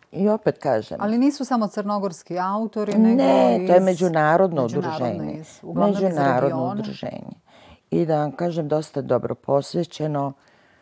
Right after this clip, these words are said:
Speaker 1: Um, ne samo što je, imate priloga, nego i kad organizuju pesničke večeri, organizuju susrete,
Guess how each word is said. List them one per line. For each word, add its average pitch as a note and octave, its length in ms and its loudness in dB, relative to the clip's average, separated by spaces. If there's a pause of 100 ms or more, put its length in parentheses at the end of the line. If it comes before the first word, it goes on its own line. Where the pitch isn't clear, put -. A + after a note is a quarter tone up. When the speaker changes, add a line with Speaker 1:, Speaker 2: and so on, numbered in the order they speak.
(320)
Speaker 1:
Um, C3 760 -6 (440)
ne G3 200 -6
samo F#3 320 -4
što D#3 260 -6
je, C#3+ 360 -4 (380)
imate E3 320 -4
priloga, F3 640 -2 (600)
nego G2 460 -6
i F3 100 -4
kad - 320 -10
organizuju C#3 800 0 (340)
pesničke D3 540 -6
večeri, C3+ 540 -4
organizuju B2+ 560 -6
susrete, C3 720 -8